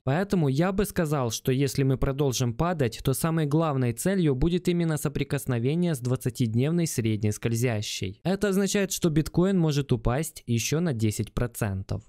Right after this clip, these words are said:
Сейчас это около сорока трех тысяч восьмисот долларов за биткоин.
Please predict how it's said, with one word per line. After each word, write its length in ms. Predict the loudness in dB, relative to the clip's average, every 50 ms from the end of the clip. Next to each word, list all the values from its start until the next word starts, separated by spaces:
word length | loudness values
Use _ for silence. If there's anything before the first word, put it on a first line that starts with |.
| -8
Сейчас 440 | -2 0 0 0 0 -2 -2 0 -2
это 260 | -2 0 0 -2 -2 0 0
около 380 | 0 0 0 0 0 0 0
сорока 400 | 0 -2 -2 -2 -2 -2 -2 -4
трех 320 | -2 0 0 0 0 0 0
тысяч 400 | 0 0 0 0 -2 -2 0 -2
восьмисот 560 | -2 0 0 0 0 0 0 0 -2 -2 -2
долларов 580 | -4 0 2 2 2 2 2 2 0 -2 -4 -4 -4
за 200 | -2 0 0 0
биткоин. 640 | 0 0 -2 0 2 2 2 2 2 0 -2 -4